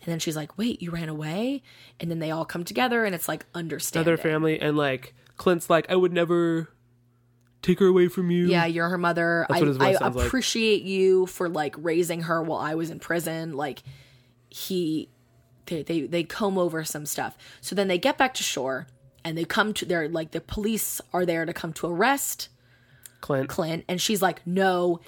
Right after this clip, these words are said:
Speaker 1: he saved my life. He saved all of us. He's the best dude in the world. I was totally wrong. Give him a medal.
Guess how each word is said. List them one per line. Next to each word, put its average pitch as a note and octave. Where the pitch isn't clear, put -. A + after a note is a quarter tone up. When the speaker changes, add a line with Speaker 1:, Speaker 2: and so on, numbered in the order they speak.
Speaker 1:
he -
saved G3+
my F#3
life. E3+
He D#3+
saved F#3+
all D#3+
of D#3+
us. D#3
He's F3+
the G3
best E3+
dude F3+
in F#3
the F3+
world. D#3+
I D#3+
was D#3
totally F3
wrong. D#3+
Give F3+
him A3+
a A3
medal. F#3